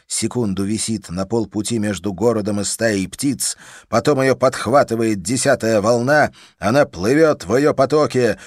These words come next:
взмывает вместе с ней прямо в воздушную бездну. Две ее соседки схвачены, она же неожиданно проскакивает меж огромных когтей синицы. Повезло.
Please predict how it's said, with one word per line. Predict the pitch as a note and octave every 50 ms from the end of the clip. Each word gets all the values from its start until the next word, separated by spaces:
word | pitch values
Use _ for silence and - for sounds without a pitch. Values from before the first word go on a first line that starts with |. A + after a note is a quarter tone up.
| - -
взмывает | - F2 D#2+ F#2+ G#2+ C3+ D3 D3 D#3 D3+ C#3+ C3+ B2+ G#2+ G2
вместе | A2 B2 C#3 D3 C3+ - - - C3+
с | B2 -
ней | B2 C#3+ D#3 D#3+ D#3 C3+ -
прямо | - - G2+ G#2 A#2+ C#3 C#3+ C3+ C3 C3+ B2+
в | A#2 G#2 F#2+
воздушную | G#2+ B2+ C3+ B2 G#2 A2+ D3 C#3 A#2+ - - F#2+ A#2+ C#3 C#3 C3+
бездну. | B2+ C3+ C#3 C3 A#2+ G#2+ F2+ G2 G#2+ A2 G2+ F#2 E2 - _ _ _ _ _ _ -
Две | D#2 E2+ F2 G2 G#2 G#2
ее | G2+ G2 G2
соседки | F#2 - G2+ F#2 - A2+ A#2 - - - F#2
схвачены, | F2 - - - E2+ F2+ A2 A#2+ G2 - - D#2 D2 C#2+ C2+ B1+ - _ - - - - -
она | - G2+ G#2+ A2+ C3 D3+ D3 C#3 B2
же | A#2+ A#2+
неожиданно | A#2 A2+ A#2 A#2+ A#2+ A2+ B2+ C#3+ B2+ B2+ B2 B2 A#2+
проскакивает | - B2+ B2 B2+ B2+ - - - - C3 B2+ G#2 - - G2 G2+ G2 F#2+ F#2 F2+ -
меж | F#2 G#2 G#2+ F#2
огромных | G2+ G2 F2+ F#2 A2+ A#2+ G#2+ G2+ G#2 G2+ F#2 -
когтей | - F#2 F2 - - - - G2+ F#2+ E2+
синицы. | - - G2 G2 F#2+ G2+ G2 F2 - - - F2+ F2 D#2+ - _ _ _ _ _ _ _ _ -
Повезло. | A#2 A#2+ A2+ G2+ F2+ F2+ E2 D#2 - - C2+ B1 A#1+ C2 -